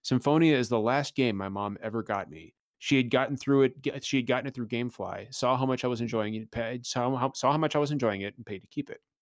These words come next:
That the game culminates with saving the Tree of Life is absurdly fitting. Last time I played it was after she passed.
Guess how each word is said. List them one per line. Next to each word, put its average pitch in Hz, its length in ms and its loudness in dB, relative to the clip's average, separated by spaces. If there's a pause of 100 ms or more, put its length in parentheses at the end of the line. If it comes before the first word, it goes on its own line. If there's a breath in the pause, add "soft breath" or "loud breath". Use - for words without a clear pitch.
(880 soft breath)
That 131 120 2
the 131 60 0
game 156 220 4
culminates 147 500 4
with 120 80 -4
saving 135 360 2
the 123 80 0
Tree 123 200 0
of 110 100 0
Life 104 340 -2
is 117 140 -6
absurdly 110 460 -4
fitting. 104 380 -6 (580)
Last 135 260 0
time 175 140 2
I 156 60 2
played 160 260 4
it 113 180 0
was 127 160 -6
after 113 180 -6
she 117 160 -8
passed. 110 540 -10